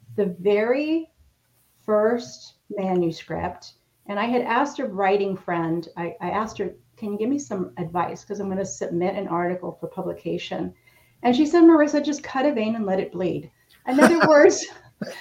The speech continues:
Speaker 1: in other words, share emotion, right? Don't just give people information. Just share stories, share emotion. And so I did, and it was a personal story, and I always have a takeaway,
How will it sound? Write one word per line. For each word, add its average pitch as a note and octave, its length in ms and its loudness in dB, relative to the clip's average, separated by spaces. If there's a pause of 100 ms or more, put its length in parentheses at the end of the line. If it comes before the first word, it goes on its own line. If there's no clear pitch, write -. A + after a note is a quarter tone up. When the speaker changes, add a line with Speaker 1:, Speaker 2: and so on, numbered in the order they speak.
(160)
Speaker 1:
in C4 140 2
other A#4+ 320 10
words, - 400 6 (320)
share A4 480 2
emotion, B3 840 -2
right? B3+ 460 -2 (160)
Don't F4+ 260 0
just - 340 -2
give C4+ 240 -8
people A#3+ 340 -6
information. F#3 1000 -8 (360)
Just D#4 240 -6
share D#4+ 300 -2
stories, G#3+ 640 -4
share A#3+ 260 -2
emotion. G#3 720 -8 (320)
And A#3+ 120 -6
so B3+ 200 -4
I B3 160 2
did, G#3+ 600 0
and A3+ 140 -6
it A3+ 60 -2
was A3 180 -2
a G#3+ 240 -6
personal D#4 420 0
story, F#3+ 720 -6
and F#3+ 320 -6 (400)
I G3+ 360 -2 (240)
always D#4+ 300 2
have C#4+ 120 -4
a C#4+ 60 -6
takeaway, F3+ 640 -8